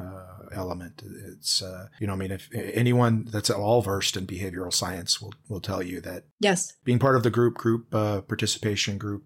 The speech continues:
Speaker 1: uh, membership, and, and, uh, how people will adhere to the group norms uh, and, and ho-, uh, how status is, is, is, is inferred or conferred. Well, both, I guess.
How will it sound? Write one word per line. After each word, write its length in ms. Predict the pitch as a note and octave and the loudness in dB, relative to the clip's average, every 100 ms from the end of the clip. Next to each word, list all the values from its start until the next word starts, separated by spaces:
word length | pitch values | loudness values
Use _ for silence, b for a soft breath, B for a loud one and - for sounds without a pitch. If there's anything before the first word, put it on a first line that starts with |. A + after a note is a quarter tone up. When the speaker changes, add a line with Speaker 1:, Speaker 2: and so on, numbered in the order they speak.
| - | -6
Speaker 1:
uh, 360 | G2 F#2 F2 F2+ b b b b b b | -4 -4 -6 -10 b b b b b b
membership, 680 | G#2 G#2 G#2+ - A2 G#2+ - _ - | 2 4 4 4 4 2 -2 _ -4
and, 360 | G#2 G2 F#2 - | -2 -2 -6 -6
and, 400 | G#2 F#2+ F#2+ F#2 - - | -4 -4 -4 -10 -14 -12
uh, 60 | G#2+ G2 A2 - - | -10 -10 -12 -12 -8
how 320 | - A2+ G#2+ | 0 2 2
people 460 | - A#2 A2 G2+ | 2 0 2 0
will 160 | G2+ G2 | 0 -2
adhere 400 | F2 - G#2+ G#2 | -4 0 2 4
to 160 | - G2+ | 2 -2
the 80 | |
group 280 | F#2+ G#2+ G#2 | -2 -2 0
norms 500 | G#2 G#2+ G#2+ G#2+ G2+ - B B B B - | 2 2 2 2 0 -2 B B B B -6
uh, 380 | G2 G#2 G2 F#2 - | -2 -2 -4 -6 -8
and, 340 | G2 F2+ F2 | -6 -6 -8
and 180 | F#2+ F#2 | -10 -8
ho-, 100 | G2+ - - | -8 -8 -10
uh, 440 | - G#2+ F#2+ - | -8 -8 -10 -10
how 160 | - G2+ | -6 0
status 560 | - G#2+ G2 G2+ - | 2 2 2 4 4
is, 300 | G2+ G2+ F2 - | 2 4 4 4
is, 400 | G#2 G2+ G2 - | -6 -4 -2 -2
is, 200 | G2 F#2+ - | -2 -4 -4
is 160 | F#2+ | -4
inferred 560 | G2+ F#2 G2+ G2 G2 F2+ | -6 -6 -4 -2 -4 -6
or 80 | E2+ | -4
conferred. 600 | - G2+ G#2 G2+ G2+ - - | -2 -2 -4 -4 -6 -8 -4
Well, 100 | G#2 | -2
both, 300 | E2+ G#2+ G#2 | 0 0 0
I 100 | F#2+ | -6
guess. 360 | F2+ G2+ A2 | -6 -6 -6